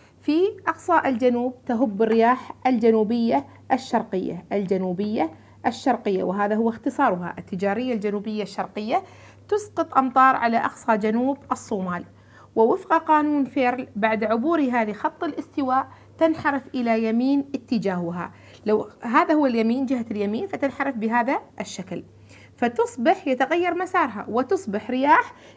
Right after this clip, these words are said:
جنوبية جاءت من جهة الجنوب، ولكن هذه المرة من جهة الغرب، جنوبية غربية. نلاحظ الآن هذه الرياح الجنوبية الغربية أصبحت موازية لساحل الصومال،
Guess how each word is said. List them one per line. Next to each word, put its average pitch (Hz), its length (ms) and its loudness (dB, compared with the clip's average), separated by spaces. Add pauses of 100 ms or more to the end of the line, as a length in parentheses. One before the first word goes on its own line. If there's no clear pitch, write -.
جنوبية 370 580 6
جاءت 349 300 2
من 359 120 2
جهة 370 240 2
الجنوب، 349 440 0
ولكن 247 340 2
هذه 311 280 2
المرة 285 300 2 (420)
من 220 160 4
جهة 294 380 0
الغرب، 196 320 -2
جنوبية 240 760 0 (320)
غربية. 202 640 2 (320)
نلاحظ 359 480 2
الآن 294 360 0
هذه 370 400 2
الرياح 302 380 4
الجنوبية 254 640 4
الغربية 214 680 0 (440)
أصبحت 339 520 -2 (340)
موازية 359 840 2 (240)
لساحل 311 600 4 (200)
الصومال، 202 640 0